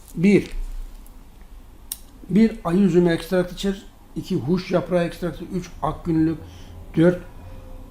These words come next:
at kuyruğu ekstraktı. Beş, ısırgan otu. Altı, ayrık kökü ekstraktı. Yedi, kokulu yonca. Sekiz,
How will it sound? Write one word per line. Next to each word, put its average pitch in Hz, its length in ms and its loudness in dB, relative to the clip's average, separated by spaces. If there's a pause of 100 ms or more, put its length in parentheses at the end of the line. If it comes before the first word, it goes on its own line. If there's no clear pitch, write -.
at 170 220 0
kuyruğu 156 220 4
ekstraktı. 156 640 -4
Beş, 156 320 0
ısırgan 151 400 -2
otu. 151 300 -4 (120)
Altı, 160 440 -2 (2000)
ayrık 156 400 2
kökü 175 240 0
ekstraktı. 160 580 -4
Yedi, 151 540 2
kokulu 151 400 0
yonca. 151 480 4 (360)
Sekiz, 156 420 2